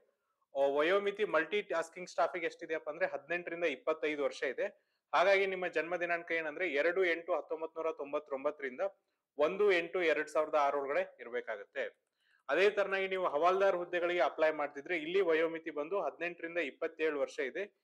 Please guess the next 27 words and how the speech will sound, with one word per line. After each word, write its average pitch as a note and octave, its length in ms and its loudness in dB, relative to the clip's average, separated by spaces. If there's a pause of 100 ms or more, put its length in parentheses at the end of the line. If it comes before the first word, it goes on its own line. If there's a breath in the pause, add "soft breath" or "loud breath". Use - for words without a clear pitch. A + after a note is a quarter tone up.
(360)
ಇಲ್ಲಿ F#3+ 200 2
ನಿಮ್ಮ F#3+ 220 -2
ಜನ್ಮ E3+ 300 0
ದಿನಾಂಕ E3 340 -2
ಎರಡು E3+ 440 2
ಎಂಟು E3 320 0
ಹತ್ತೊಂಬತ್ D#3+ 440 -6
ನೂರ E3 140 2
ತೊಂಬತ್ತೇಳರಿಂದ D3 880 -2 (560)
ಒಂದು G3+ 360 4
ಎಂಟು F3 320 2
ಎರಡ್ D#3 280 2
ಸಾವಿರದ D#3+ 240 2
ಆರು D3 320 2
ಒಳಗಡೆ D3+ 460 -2
ಇರ್ಬೇಕಾಗತ್ತೆ. A#2 920 -8 (760)
ಇದೇ F#3+ 200 4
ತರ G3+ 260 2
ನೋಡ್ರಿ, G3 280 0
ಕೆಲವೊಂದಿಷ್ಟು G3 560 0
ಕೆಟಗರಿಗೆ F3+ 460 0
ಏನ್ E3+ 100 0
ಮಾಡಿದಾರೆ E3 340 0
ಅಂದ್ರೆ F3 140 0
ವಯೋಮಿತಿ E3 480 0
ಸಡಲಿಕೆಯನ್ನ D#3 540 -4
ಕೊಟ್ಟಿದ್ದಾರೆ. D3+ 440 -6